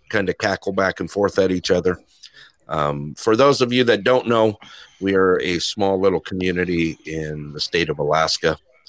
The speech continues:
and, uh, we're just happy to be here and happy to be able to get together,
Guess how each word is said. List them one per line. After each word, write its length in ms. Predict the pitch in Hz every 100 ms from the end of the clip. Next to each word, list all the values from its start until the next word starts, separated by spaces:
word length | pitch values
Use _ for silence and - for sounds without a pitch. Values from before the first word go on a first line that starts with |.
| - - _ 67
and, 400 | 71 71 67 73
uh, 340 | 69 67 69 - _ -
we're 100 | 131
just 180 | 123 113
happy 280 | 123 120 113
to 80 | 104
be 200 | 101 87
here 200 | 71 - - _ _
and 540 | 67 71 67 65 65 64
happy 380 | 82 78 82
to 320 | 71 80 71 65
be 180 | 80
able 220 | 73 67 67
to 100 | 69
get 240 | 80 78
together, 480 | 73 71 71 69